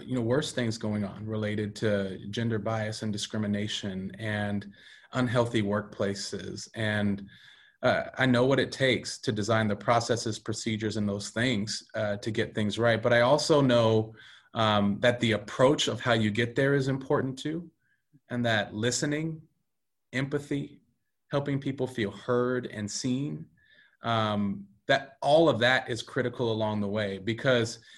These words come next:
it's not just about, you know, fixing processes and, you know, getting talent management into place and staffing H R properly. That is all fundamental, and that will, that will solve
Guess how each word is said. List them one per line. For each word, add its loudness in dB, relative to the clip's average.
it's -2
not 6
just 2
about, 4
you -2
know, -2
fixing -4
processes -2
and, -4
you -6
know, -4
getting -2
talent -4
management -4
into -6
place -4
and -8
staffing -2
H -4
R -2
properly. -6
That 2
is 0
all 0
fundamental, 2
and 0
that 0
will, -4
that 2
will -4
solve 0